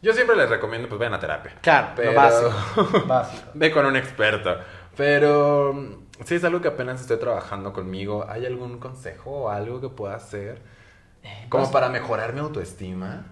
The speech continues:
Speaker 2: Ay, pues, yo creo que lo primero que tenemos que empezar a hacer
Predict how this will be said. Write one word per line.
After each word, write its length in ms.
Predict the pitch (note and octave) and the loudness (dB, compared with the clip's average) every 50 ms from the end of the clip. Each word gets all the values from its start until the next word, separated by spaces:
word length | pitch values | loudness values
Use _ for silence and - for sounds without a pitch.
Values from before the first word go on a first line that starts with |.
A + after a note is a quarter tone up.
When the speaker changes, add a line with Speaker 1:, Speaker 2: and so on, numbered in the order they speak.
| - - - - | -20 -20 -20 -20
Speaker 2:
Ay, 220 | - - - A2 - | -18 -16 -16 -16 -16
pues, 300 | - B2+ A#2 - - - B2 | -16 -16 -16 -16 -18 -14 -12
yo 120 | C3+ C#3+ | -12 -8
creo 180 | C#3+ G3 G#3 G#3 | -6 -6 -6 -4
que 280 | - E3 C#3+ C#3 - | -2 -2 -2 -2 -2
lo 200 | C3 C3 B2+ B2+ | -4 -6 -8 -8
primero 340 | - C3+ C3 C3 C#3+ D#3 F#3 | -8 -10 -10 -8 -6 -6 -8
que 100 | F#3 - | -8 -10
tenemos 300 | - C#3 C3+ C3+ C3 - | -12 -14 -14 -14 -16 -16
que 100 | - - | -16 -16
empezar 280 | A#2+ A#2 A#2 A#2 A#2 A#2 | -16 -16 -14 -14 -14 -14
a 40 | |
hacer 420 | A#2 - - B2 B2 D3+ F3+ F3+ | -14 -14 -10 -8 -6 -6 -6 -8